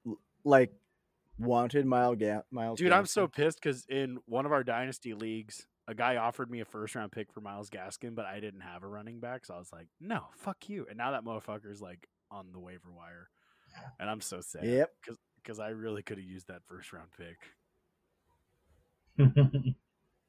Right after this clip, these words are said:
Speaker 2: Oh, well. Uh, you, you, I think Tyreek Hill and Jalen Waddle are pretty good. You probably play them.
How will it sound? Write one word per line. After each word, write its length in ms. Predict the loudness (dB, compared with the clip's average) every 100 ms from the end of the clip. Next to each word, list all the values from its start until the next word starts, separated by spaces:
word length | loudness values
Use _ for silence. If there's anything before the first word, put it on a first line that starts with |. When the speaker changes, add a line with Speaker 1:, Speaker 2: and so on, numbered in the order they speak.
| _ _ _ _ -14
Speaker 2:
Oh, 120 | -12
well. 200 | -12 -14 _ _
Uh, 200 | 6 6 6
you, 80 | 2 -6 -2
you, 200 | -2 -2 4
I 100 | 4
think 200 | 6 2
Tyreek 340 | 4 4 4 -2
Hill 140 | -4
and 60 | -2
Jalen 220 | -2 -2
Waddle 260 | -2 -2 -4
are 80 |
pretty 260 | -6 -8 -6
good. 180 | -8 -10
You 80 | -12
probably 220 | -14 -14
play 180 | -14 -16
them. 300 | -16 -18